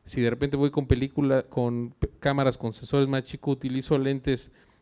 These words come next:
open, open, este, abiertos para tener una parte más óptica. Y lo que estoy haciendo ahorita es que utilizo cámaras digitales con un aspecto uno dos treinta y cinco, que es más CinemaScope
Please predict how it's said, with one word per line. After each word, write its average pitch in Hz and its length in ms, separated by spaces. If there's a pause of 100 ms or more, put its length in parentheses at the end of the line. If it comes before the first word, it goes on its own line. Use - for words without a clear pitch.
(120)
open, 131 520
open, 139 460
este, 113 640
abiertos 143 640 (460)
para 110 360
tener 127 460
una 127 280 (220)
parte 120 280
más 120 240
óptica. - 400
Y 131 100
lo 127 180
que - 60
estoy 196 200
haciendo 202 300
ahorita 180 460 (640)
es 139 200
que 151 120
utilizo 139 600
cámaras 165 420
digitales 135 640
con 123 220
un 135 160
aspecto 139 480
uno 131 360
dos 131 220
treinta 139 300
y 143 60
cinco, 139 480
que 139 100
es 123 80
más 127 200
CinemaScope 127 760